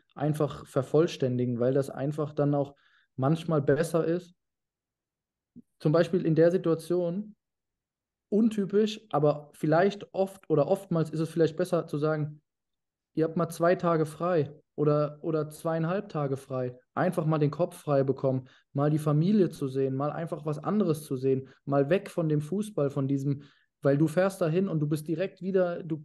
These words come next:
du kriegst direkt wieder negativen Input, weil du natürlich auch mit den, ich sage jetzt mit dem Vereinsgelände dann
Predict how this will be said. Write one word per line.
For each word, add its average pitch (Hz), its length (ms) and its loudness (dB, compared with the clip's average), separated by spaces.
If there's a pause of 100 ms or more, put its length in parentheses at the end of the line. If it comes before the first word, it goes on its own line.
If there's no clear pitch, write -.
(100)
du 175 140 -6
kriegst 190 300 -4
direkt 185 320 2
wieder 180 220 2
negativen 170 520 2
Input, 180 520 0 (360)
weil 147 180 4
du 165 220 2
natürlich 165 520 -2
auch 165 180 -4
mit 156 200 -4
den, 156 340 -2 (760)
ich - 80 -20
sage 156 160 0
jetzt 156 140 0
mit 156 80 6
dem 156 80 4
Vereinsgelände 147 800 0
dann 139 400 -4